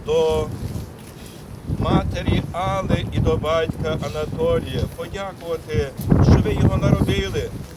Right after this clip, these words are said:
що ви його виховали, що ви дали йому такий запал енергії.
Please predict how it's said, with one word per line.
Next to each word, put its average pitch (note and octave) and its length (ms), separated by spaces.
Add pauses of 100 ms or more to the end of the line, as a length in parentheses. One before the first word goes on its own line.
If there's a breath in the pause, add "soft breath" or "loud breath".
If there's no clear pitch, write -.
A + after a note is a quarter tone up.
(160)
що G#3 120
ви A3 120
його G#3+ 220
виховали, F#3 720 (400)
що - 100 (100)
ви F3+ 240 (560)
дали E3+ 340
йому E3+ 260 (100)
такий - 360
запал G3+ 480 (340)
енергії. - 840